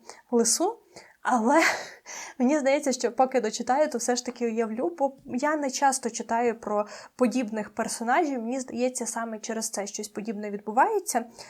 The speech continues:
Тому, е, якось так. Читається, в принципі, легко. І зараз я зрозуміла, що ці сто вісім сторінок, у нас був такий зачин,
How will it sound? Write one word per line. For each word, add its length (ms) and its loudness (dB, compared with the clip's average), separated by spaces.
Тому, 360 -2
е, 280 -2
якось 480 -2
так. 360 4
Читається, 720 2
в 100 -10
принципі, 540 -4
легко. 500 2
І 200 2
зараз 340 2
я 80 2
зрозуміла, 480 0
що 240 -6
ці 160 -4
сто 200 0
вісім 280 -2
сторінок, 500 -2
у 20 -6
нас 180 0
був 200 -4
такий 280 -4
зачин, 560 0